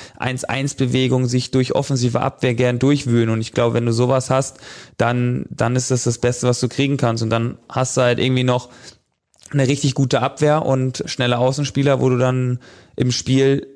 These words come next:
leichte Tore mitmachen kannst und dich nicht sechzig Minuten im Sechs gegen Sechs quälen musst.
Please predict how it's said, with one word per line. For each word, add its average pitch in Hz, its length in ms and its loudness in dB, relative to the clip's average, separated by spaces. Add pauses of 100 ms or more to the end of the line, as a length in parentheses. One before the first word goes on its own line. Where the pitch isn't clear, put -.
(120)
leichte 127 360 0
Tore 135 260 2
mitmachen 139 380 0
kannst 139 280 0
und 120 220 -2
dich - 340 -4 (300)
nicht 123 360 -2
sechzig 123 360 0
Minuten 127 240 2
im 120 100 2
Sechs 123 240 0
gegen 120 180 0
Sechs 120 260 -2
quälen 120 260 0
musst. 113 280 -6